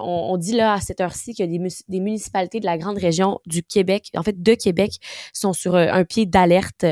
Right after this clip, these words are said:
en raison des pluies et des débordements des rivières. La région de Québec a reçu plus d'une cinquantaine de millimètres d'eau et pour Charlevoix, le massif, là, on parle de pas moins de cent millimètres de pluie.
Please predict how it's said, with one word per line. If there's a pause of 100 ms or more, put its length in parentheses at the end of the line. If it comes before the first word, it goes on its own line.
en
raison
des
pluies
et
des
débordements
des
rivières. (340)
La
région
de
Québec (280)
a
reçu
plus
d'une
cinquantaine
de
millimètres
d'eau (340)
et
pour
Charlevoix,
le
massif,
là, (300)
on
parle
de
pas
moins
de
cent
millimètres
de
pluie.